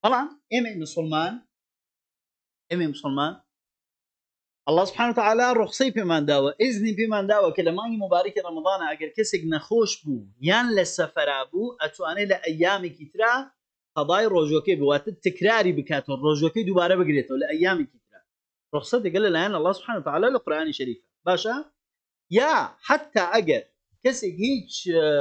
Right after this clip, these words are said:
قەرزێکی لەسەر نەبێ، واتە مانگی مبارەکی ڕەمەضان هەمووی بە ڕۆژوو بووە، هیچ دەینێک، دەین بە عەرەبی یعنی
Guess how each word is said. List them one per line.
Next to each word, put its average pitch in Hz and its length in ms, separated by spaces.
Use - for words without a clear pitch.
قەرزێکی 170 500
لەسەر 165 340
نەبێ، 143 260
واتە 127 280
مانگی 175 300
مبارەکی 156 420
ڕەمەضان 156 360
هەمووی 165 240
بە 147 120
ڕۆژوو 151 320
بووە، 170 180
هیچ 233 120
دەینێک، 202 400
دەین 214 240
بە 190 120
عەرەبی 185 360
یعنی 185 260